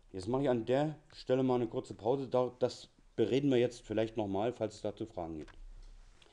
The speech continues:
Wir haben eben gerade mal einen Mini-Versuch gemacht. Ich habe hier so eine, äh, physikalische, man könnte auch frech sagen, Spritze genommen.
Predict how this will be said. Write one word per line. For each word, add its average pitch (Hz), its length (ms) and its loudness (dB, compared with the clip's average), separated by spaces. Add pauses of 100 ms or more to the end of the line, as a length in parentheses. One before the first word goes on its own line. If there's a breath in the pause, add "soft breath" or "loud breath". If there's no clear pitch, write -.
(260 soft breath)
Wir 104 100 0
haben 131 80 2
eben 151 160 6
gerade 120 260 8
mal 123 100 8
einen 120 160 6
Mini-Versuch 127 600 8
gemacht. 113 320 0
Ich 104 120 -2
habe 110 140 -2
hier 117 140 2
so 104 120 0
eine, 101 200 4 (480 soft breath)
äh, 92 240 4
physikalische, 104 1040 2 (1000 loud breath)
man 110 180 -4
könnte 127 200 6
auch 117 100 6
frech 113 220 0
sagen, 98 240 4
Spritze 147 600 2
genommen. 143 400 6